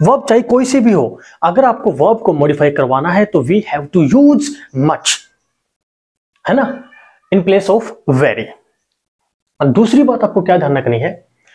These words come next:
कि मच का इस्तेमाल comparative degree के साथ करते हैं, आप जानते हैं। और अगर नहीं जानते तो मैं बता देता हूं कि degree तीन प्रकार की होती है, positive, comparative and superlative। There are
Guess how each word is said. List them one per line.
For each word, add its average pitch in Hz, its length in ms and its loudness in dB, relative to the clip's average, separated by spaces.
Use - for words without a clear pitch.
कि 247 60 4
मच 143 360 0
का - 100 0
इस्तेमाल 156 480 0
comparative 202 720 0
degree 165 280 0
के 160 120 0
साथ - 260 -6
करते 123 240 -8
हैं, 123 100 -16
आप 156 180 0
जानते 180 300 -2
हैं। 196 180 -4
और 170 80 2
अगर 190 220 0
नहीं 170 220 0
जानते 190 340 0
तो 180 100 0
मैं 165 140 2
बता 131 220 0
देता 143 200 -2
हूं 190 80 0
कि 190 80 -2
degree 165 300 0
तीन 160 240 -2
प्रकार 127 300 -2
की 131 120 -4
होती 120 220 0
है, - 60 4
positive, 139 380 0
comparative 131 460 0
and 196 100 -2
superlative। 240 480 -2
There 208 220 2
are 208 160 0